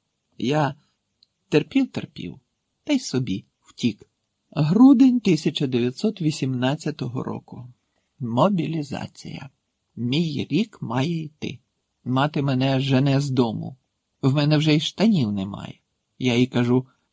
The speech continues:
«Підождіть, ось уже недалеко червоні». А вона мені: «Доки прийдуть твої червоні, так ти будеш світити голими. Іди, сукін син, доки ти будеш сидіти на моїй шиї».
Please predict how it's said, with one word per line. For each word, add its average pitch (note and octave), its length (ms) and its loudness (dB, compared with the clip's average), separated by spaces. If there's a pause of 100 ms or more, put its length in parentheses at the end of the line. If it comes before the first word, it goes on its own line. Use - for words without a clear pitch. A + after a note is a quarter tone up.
(180)
«Підождіть, C3+ 720 4
ось A#2 160 -2
уже C3 380 2
недалеко C3+ 640 2
червоні». D3+ 680 2 (440)
А A#2+ 140 0
вона B2+ 260 2
мені: B2+ 380 -2 (640)
«Доки F3 340 4
прийдуть F3 460 6
твої F3+ 280 4
червоні, D#3+ 600 2
так C3+ 180 -2
ти G#3 120 4
будеш G#3 260 4
світити F#3+ 520 4
голими. E3 600 6 (460)
Іди, G3+ 280 6
сукін F3+ 400 2
син, F#3 240 4
доки E3+ 240 2
ти F3+ 100 4
будеш E3+ 260 4
сидіти F3+ 460 4
на E3+ 120 2
моїй F3 240 4
шиї». D3+ 540 4